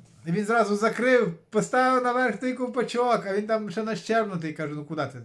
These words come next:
То видно буде, що хтось розбив». А вчора ми були, була інспекція, ми при-, заходили, там її тато, е, прибирав, бо,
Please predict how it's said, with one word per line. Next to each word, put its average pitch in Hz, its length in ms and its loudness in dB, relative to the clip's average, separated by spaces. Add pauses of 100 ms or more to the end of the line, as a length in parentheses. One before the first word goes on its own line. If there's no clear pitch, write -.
(220)
То 139 80 -8
видно 165 240 -2
буде, 185 240 -6
що - 120 -10
хтось 151 200 -6
розбив». 196 420 -2 (380)
А 147 80 -6
вчора 214 380 0
ми 208 120 -4
були, 190 320 0
була 170 220 -2
інспекція, 165 540 -6
ми 170 120 -2
при-, 156 200 -8
заходили, 190 360 -4
там 170 200 -2
її 160 180 2
тато, 160 380 -2 (480)
е, 165 420 2
прибирав, 170 560 2
бо, 160 440 2